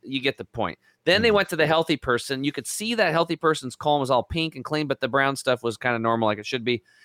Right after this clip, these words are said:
Speaker 1: And that's when the light bulb went off on me. And I'm like, "Oh my God, this is an inside job. Like, if my tractor's not running right, the engine's all gummed up, I gotta flush the engine out, like, or the, or
Speaker 2: Mm-hmm.
Speaker 1: your car." So I started looking at the, um, the body like a system, like a, like a machine.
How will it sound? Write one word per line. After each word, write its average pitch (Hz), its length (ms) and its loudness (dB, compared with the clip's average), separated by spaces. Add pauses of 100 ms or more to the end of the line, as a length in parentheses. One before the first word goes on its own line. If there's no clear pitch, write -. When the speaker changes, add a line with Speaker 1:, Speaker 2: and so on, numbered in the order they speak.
(160)
Speaker 1:
And 135 200 0
that's 156 220 0
when 165 100 -2
the 139 80 2
light 135 180 4
bulb 123 200 2
went 120 120 2
off 135 200 0
on 113 120 0
me. 165 120 0
And 156 80 2
I'm 123 60 2
like, 110 160 0
"Oh 131 60 -2
my 117 140 0
God, 147 240 2
this 127 140 0
is 113 100 -2
an 117 80 -2
inside 110 360 0
job. 131 340 4
Like, 110 160 2
if 110 80 -2
my 160 140 2
tractor's 147 520 -2
not 110 160 0
running 135 300 2
right, 101 260 2 (320)
the 131 180 4
engine's 156 340 0
all 113 160 4
gummed 110 260 2
up, 127 100 0
I 139 60 4
gotta 135 180 0
flush 113 340 2
the 117 160 0
engine 143 300 2
out, - 240 -6
like, 104 140 0
or 123 80 2
the, 113 80 2
or 113 220 0
Speaker 2:
Mm-hmm. - 80 -6
Speaker 1:
your 120 140 2
car." 170 460 2 (420)
So - 160 0
I 170 80 4
started 226 280 2
looking 180 320 2
at 147 100 -2
the, 127 320 4
um, 120 240 2
the 117 60 0
body 139 240 4
like 127 160 2
a 107 60 -8
system, 170 380 -2
like 104 160 -2
a, 104 100 0
like 110 200 0
a 110 60 0
machine. 107 560 0